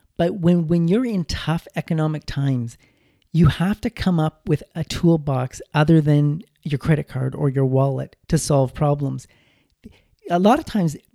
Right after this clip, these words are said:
money is, okay, let's just say, okay, I'm gonna go pie in the sky here. Let's just say they close the borders off to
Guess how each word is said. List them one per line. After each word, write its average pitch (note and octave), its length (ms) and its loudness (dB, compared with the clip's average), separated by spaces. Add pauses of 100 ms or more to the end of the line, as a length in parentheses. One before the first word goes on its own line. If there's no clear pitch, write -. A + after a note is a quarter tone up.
(380)
money F3+ 480 4
is, D#3 240 -4 (720)
okay, E3+ 200 2
let's G#3 200 0
just - 220 -6
say, C3 300 -4
okay, C#3 180 -6
I'm C#3 100 -2
gonna C#3 140 -2
go C3 240 -4 (180)
pie D3+ 140 -2
in C3+ 120 -2
the B2+ 60 -6
sky C3 160 -6
here. C3 120 -2
Let's D#3 160 -2
just - 240 -6
say E3 260 0 (480)
they E3+ 100 2
close F3 300 2
the F#3 80 -2
borders C3+ 400 -2
off B2 360 -8 (480)
to - 240 2